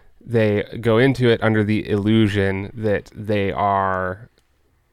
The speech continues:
mostly good. They're mostly a good person. And so, like, the success that they have is associated with their character. And I think that the pastors of churches who are bringing up other pastors are partially responsible for people thinking this because they,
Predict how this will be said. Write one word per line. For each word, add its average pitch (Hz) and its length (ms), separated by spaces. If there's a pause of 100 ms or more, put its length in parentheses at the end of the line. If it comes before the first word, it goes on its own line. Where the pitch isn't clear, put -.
(460)
mostly 107 540
good. 92 460
They're 104 140
mostly 107 440
a 98 80
good 95 200
person. 95 400
And 92 140
so, 104 200
like, 98 200
the 98 120
success - 480
that 110 120
they 101 120
have 95 340
is 95 120
associated 98 580
with 98 260
their 101 180
character. 95 560 (280)
And 120 100
I 113 60
think 165 240
that 208 140
the 151 100
pastors 110 760 (960)
of 123 300
churches 117 500
who 120 160
are 110 120
bringing 117 300
up 107 120
other 127 180
pastors 98 400
are 110 80
partially 131 400
responsible 104 640
for 107 260
people 107 320
thinking 147 340
this 90 180
because 107 360
they, 104 300